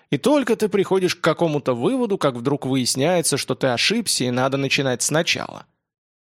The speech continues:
Как говаривала мамаша Коушен, самое ценное, что может быть у парня, это терпение. Только вот как оставаться терпеливым, когда на тебя орёт окружной прокурор,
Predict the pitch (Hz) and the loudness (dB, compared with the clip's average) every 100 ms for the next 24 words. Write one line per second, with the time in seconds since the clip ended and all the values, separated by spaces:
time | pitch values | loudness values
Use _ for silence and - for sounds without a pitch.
0 | _ _ 170 214 151 165 170 196 185 165 | _ _ 2 2 2 2 2 2 2 2
1 | 143 131 156 143 - 196 190 - 160 135 | 2 2 0 0 0 0 2 0 0 -2
2 | _ - 151 160 151 - 170 160 147 - | _ -2 0 2 0 0 0 0 -2 0
3 | 143 147 139 131 139 123 190 214 180 - | 0 0 0 -2 -4 0 0 2 -2 0
4 | 135 139 - 135 - 151 120 92 - _ | -2 -2 -4 -4 0 0 0 -6 -14 _
5 | _ _ _ _ _ 156 151 160 160 - | _ _ _ _ _ 2 2 2 0 2
6 | 233 175 147 160 180 - 131 131 - 139 | 0 2 0 2 0 0 -2 -2 -2 -2
7 | 254 226 180 143 120 127 127 160 208 226 | 0 0 0 -2 0 -2 0 0 2 2
8 | 135 120 120 131 131 131 127 - 147 247 | 2 0 -2 -2 0 0 0 -2 -2 2
9 | 262 220 | 2 2